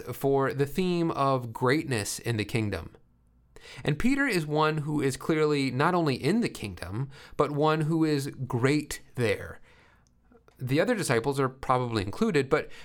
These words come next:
we are specifically told that Peter is the rock upon whom the Lord Jesus would build his church. A-, as we read in chapter nineteen,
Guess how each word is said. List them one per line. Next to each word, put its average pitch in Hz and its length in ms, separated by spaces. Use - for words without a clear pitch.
we 190 120
are 214 40
specifically 277 600
told 123 420
that - 260
Peter 247 440
is 180 500
the 170 140
rock 131 540
upon 135 480
whom 139 380
the 120 120
Lord 143 340
Jesus 135 540
would 127 240
build 120 260
his 110 140
church. - 460
A-, - 60
as 131 360
we 147 120
read 165 240
in 127 140
chapter 131 300
nineteen, 120 600